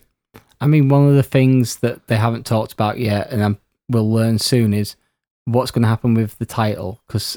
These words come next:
I'm guessing it's gonna be just one champion still, but is it gonna be like the early draft days when they just had the one champion on both shows?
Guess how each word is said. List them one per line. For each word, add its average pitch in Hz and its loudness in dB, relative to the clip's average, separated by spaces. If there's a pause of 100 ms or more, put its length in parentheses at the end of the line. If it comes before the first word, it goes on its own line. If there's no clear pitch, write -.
I'm 123 0
guessing 147 0
it's 139 -4
gonna 131 0
be 120 0
just 117 -4
one 117 0
champion 120 0
still, 104 -4
but 107 -4
is 107 -4
it 110 -2
gonna 110 0
be 113 0
like 110 -2
the 107 -2
early 110 -2
draft 101 -8
days 101 -4
when 101 -2
they 104 -4
just 104 -6
had 104 -4
the 104 -6
one 104 -2
champion 104 -4
on 101 -4
both 107 -4
shows? 123 -2